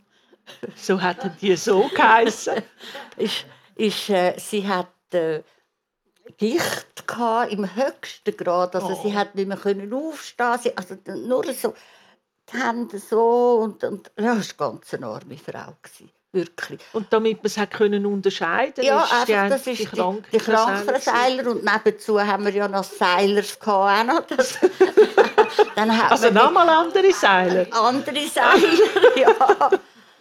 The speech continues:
Speaker 2: Ich glaub, sie sind auch nicht verwandt gsi mit der Frau Seiler, oder?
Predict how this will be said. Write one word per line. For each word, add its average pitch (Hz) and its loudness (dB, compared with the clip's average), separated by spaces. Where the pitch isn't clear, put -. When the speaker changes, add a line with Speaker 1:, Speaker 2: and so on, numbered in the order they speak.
Speaker 2:
Ich - -10
glaub, 220 0
sie 220 -4
sind 208 -2
auch 190 2
nicht 233 0
verwandt 233 -2
gsi 262 -6
mit 247 -2
der 240 0
Frau 247 -4
Seiler, 165 0
oder? 190 -4